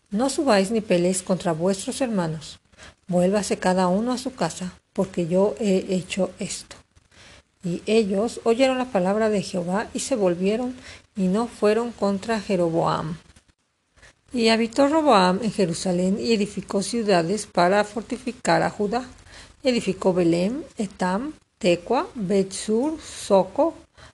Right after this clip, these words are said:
Adulam, Gat, Maresa, Sif,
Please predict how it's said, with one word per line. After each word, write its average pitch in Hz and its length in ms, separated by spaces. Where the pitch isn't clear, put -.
Adulam, 202 760
Gat, 185 440
Maresa, 190 920
Sif, - 560